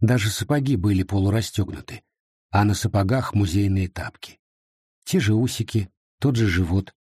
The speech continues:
Она кивнула на лестницу. «Ну что же ты, ползи!» И еще, покачав укоризненно головой, добавила: «А ты мне тогда не верил». Почему-то Толмачу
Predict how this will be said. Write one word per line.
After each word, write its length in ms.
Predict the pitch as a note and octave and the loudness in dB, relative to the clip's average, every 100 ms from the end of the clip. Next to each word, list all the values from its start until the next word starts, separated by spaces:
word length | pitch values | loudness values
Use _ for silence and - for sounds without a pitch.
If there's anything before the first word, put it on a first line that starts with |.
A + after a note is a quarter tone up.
| _ _ _ _ _ _ | _ _ _ _ _ _
Она 240 | F#2+ G2+ G2 | 0 0 0
кивнула 440 | G#2 G2+ G#2+ F#2+ | 0 2 2 2
на 120 | G2+ | 2
лестницу. 580 | G2+ E2+ - C#2+ - - _ _ _ _ _ _ _ - | 0 -2 -8 -12 -14 -16 _ _ _ _ _ _ _ 0
«Ну 200 | B2 C#3+ | 0 0
что 360 | - - F#3 | -4 -2 -2
же 160 | A2+ G#2 | 0 -2
ты, 300 | - E2 - _ _ _ - | -2 -6 -6 _ _ _ -2
ползи!» 760 | A2+ F#3 F#3+ E3+ E3 D#3 D#3 _ _ _ _ _ _ _ - | 0 2 0 0 0 0 -4 _ _ _ _ _ _ _ -2
И 60 | |
еще, 600 | A2 G2+ F2+ - - B2 | 2 2 -2 -6 -2 -2
покачав 600 | A2+ - G#2 - B2 G#2+ G2 | -2 -2 -2 -2 -2 -2 -4
укоризненно 600 | F#2+ G#2 G2+ G#2 F#2+ F#2+ | 0 0 2 2 0 0
головой, 440 | F#2+ F#2 F#2 A#2 | -2 -2 0 0
добавила: 600 | F2+ G2 F2+ C#2+ B1+ A1+ _ _ _ _ _ _ _ | 0 -2 -2 -6 -12 -14 _ _ _ _ _ _ _
«А 180 | - D#3+ | -2 -2
ты 280 | - C3 F#3 | 0 2 2
мне 200 | D3+ G2+ | 2 0
тогда 560 | F#2 - C#2 E2 - - - | -2 -6 -8 -8 -8 -12 -2
не 240 | F2 A2 | 2 2
верил». 560 | A#2 F#2+ D#2 D2 C#2 - _ _ _ _ _ _ _ _ _ | 2 0 -2 -6 -12 -16 _ _ _ _ _ _ _ _ _
Почему-то 560 | - G2 - B2 C#3 B2+ | -2 0 0 0 0 -2
Толмачу 680 | B2 B2 B2+ B2 - E3+ | 0 0 0 -2 -4 -4